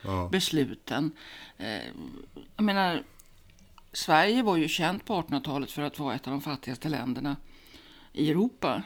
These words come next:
Speaker 1: Mm.
Speaker 2: Men vi hade ändå kraftiga inkomster.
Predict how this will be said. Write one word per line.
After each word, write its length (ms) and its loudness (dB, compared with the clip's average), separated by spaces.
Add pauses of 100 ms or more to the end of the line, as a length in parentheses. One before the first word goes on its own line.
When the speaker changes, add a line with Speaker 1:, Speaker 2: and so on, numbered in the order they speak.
(200)
Speaker 1:
Mm. 300 -2 (440)
Speaker 2:
Men 380 2
vi 140 4
hade 360 2
ändå 320 6
kraftiga 500 0
inkomster. 840 2